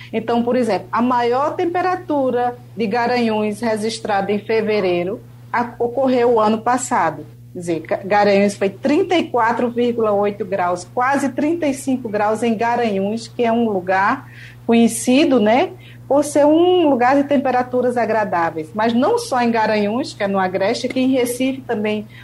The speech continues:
o ano passado, teve recorde de temperatura máxima registrada. Em Recife foi trinta e quatro vírgula quatro graus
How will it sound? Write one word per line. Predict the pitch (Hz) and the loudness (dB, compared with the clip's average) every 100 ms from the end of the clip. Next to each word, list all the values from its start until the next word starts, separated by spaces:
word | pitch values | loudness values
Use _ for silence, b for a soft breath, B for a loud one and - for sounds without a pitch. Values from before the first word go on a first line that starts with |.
| B | B
o | 208 | 0
ano | 208 | 0
passado, | 214 220 226 208 196 196 | 0 -2 0 0 0 -2
teve | 208 190 208 | -2 -2 -2
recorde | 190 202 226 233 214 | 0 0 2 0 -2
de | |
temperatura | 226 196 196 185 185 190 185 180 | -2 -2 0 -2 -2 -4 -4 -2
máxima | 175 180 214 - 190 | 0 0 -2 -4 -4
registrada. | 196 180 180 - 165 170 185 214 208 | -2 -4 -6 -8 0 4 4 4 2
Em | |
Recife | 208 208 208 | 2 0 -2
foi | 202 196 | -4 -4
trinta | 196 247 302 330 | -2 0 2 2
e | 247 | -2
quatro | - 208 208 208 196 | 0 2 2 0 -2
vírgula | 208 196 185 | 0 0 -2
quatro | - 202 196 190 | 0 0 0 -2
graus | 180 180 175 165 | 0 2 0 -4